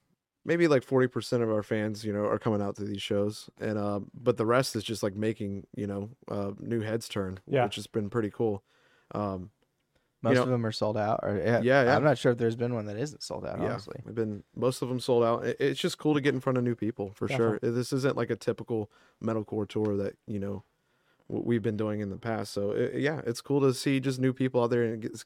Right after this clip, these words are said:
Speaker 1: seeing the head bobs go, you know,
Speaker 2: Yeah,
Speaker 1: for
Speaker 2: yeah.
Speaker 1: the first time.
Speaker 2: Uh, especially after being home for so long, right?
Speaker 1: Yeah.
Speaker 2: So,
Speaker 3: Mm-hmm.
Speaker 2: 'cause I think that you guys probably hadn't had that time off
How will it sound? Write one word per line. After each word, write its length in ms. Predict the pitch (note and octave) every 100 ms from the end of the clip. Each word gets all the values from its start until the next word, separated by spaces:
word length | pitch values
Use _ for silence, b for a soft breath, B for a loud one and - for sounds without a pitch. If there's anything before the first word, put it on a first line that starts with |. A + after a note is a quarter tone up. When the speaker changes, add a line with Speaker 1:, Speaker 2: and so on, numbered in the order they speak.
| _ _
Speaker 1:
seeing 260 | - C3+ B2
the 80 | A2+
head 180 | B2+
bobs 320 | A#2+ G#2 G2+ -
go, 240 | G2+ G2+
you 160 | G#2+ B2+
know, 40 |
Speaker 2:
Yeah, 100 | B2
Speaker 1:
for 60 | A#2+
Speaker 2:
yeah. 60 |
Speaker 1:
the 60 | A#2+
first 200 | A2+ -
time. 280 | A2 G2 G2 _ -
Speaker 2:
Uh, 80 | E3 D#3
especially 420 | C3+ E3 E3 D3+
after 160 | -
being 200 | B2 B2+ A2
home 240 | C3+ E3
for 120 | B2
so 200 | - A2+
long, 220 | G#2+ G#2+
right? 180 | A2 A2+
Speaker 1:
Yeah. 100 | A#2+
Speaker 2:
So, 220 | G2 C3
Speaker 3:
Mm-hmm. 220 | A#2+ A#2+ A#2
Speaker 2:
'cause 140 | D3
I 80 | F3+
think 180 | G3 E3
that 100 | C#3+
you 120 | D#3+
guys 200 | D3+ B2+
probably 380 | C3+ B2 C3 C3+
hadn't 300 | B2+ C3 B2
had 140 | B2
that 160 | A#2+ G#2+
time 260 | C3 B2
off 420 | B2 C3 A#2 -